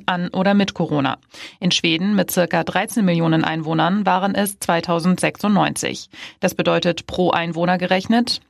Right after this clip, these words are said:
die zweite Corona-Welle ist in Deutschland genauso tödlich wie die in Schweden und nur wenig harmloser als die in den U S A. Und das, obwohl in Schweden Grundschulen, Restaurants und Geschäfte weiter offen sind, während Deutschland schrittweise dicht gemacht hat.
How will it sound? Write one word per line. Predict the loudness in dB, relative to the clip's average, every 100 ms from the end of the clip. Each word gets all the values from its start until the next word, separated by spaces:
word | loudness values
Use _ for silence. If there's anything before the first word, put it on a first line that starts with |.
| -4
die | -2
zweite | 0 0 0 -4
Corona-Welle | -2 2 2 2 2 0 0
ist | 0 -2
in | 0 2
Deutschland | 2 0 0 0 0 -2
genauso | 0 2 0 -2
tödlich | -2 -4 0 -4 -2
wie | -2
die | -2
in | 0
Schweden | 0 2 2 0 -4 -16 -12
und | 0 4 4 2 2
nur | 2 2
wenig | 2 2 2
harmloser | 2 2 2 0 0 0 0
als | -4 -2
die | 0 0
in | 2
den | 2 2
U | 0
S | 0
A. | -2 -4 _ _ -18 -16 -12
Und | -2 0
das, | 0 -2
obwohl | -4 -2 0
in | 2
Schweden | 0 0 0 2 0
Grundschulen, | 0 2 2 2 2 2 2
Restaurants | 0 -2 0 2 0 -2
und | 0 0
Geschäfte | 2 2 0 -2 -4 0
weiter | -2 -2 -2
offen | 0 0
sind, | 2 0 -2 0
während | 0 2 0
Deutschland | 0 0 0 2 0 -2
schrittweise | 0 0 0 -2 0 -2
dicht | 0 -2 -2
gemacht | 0 -2 -2
hat. | -4 -4 -8